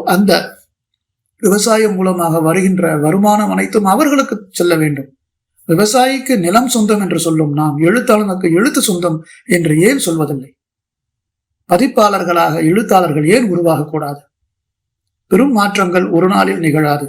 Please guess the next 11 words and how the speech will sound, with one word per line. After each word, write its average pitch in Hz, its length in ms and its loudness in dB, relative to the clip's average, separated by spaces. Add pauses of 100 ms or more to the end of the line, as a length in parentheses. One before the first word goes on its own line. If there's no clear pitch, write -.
(420)
ஆனால் 185 320 2
அந்த 165 200 -2
பெரும் 220 320 2
மாற்றங்களுக்கான 180 800 0 (340)
ஆணிவேர் 185 580 2
ஒரு 156 240 2
நிமிடத்தில் 190 600 -2 (400)
துவங்கப்படும். 147 580 -2 (520)
அவ்வாறு 151 380 2
துவங்கப்படுகிறது. 156 840 -2 (580)
எழுதுங்கள், 180 580 2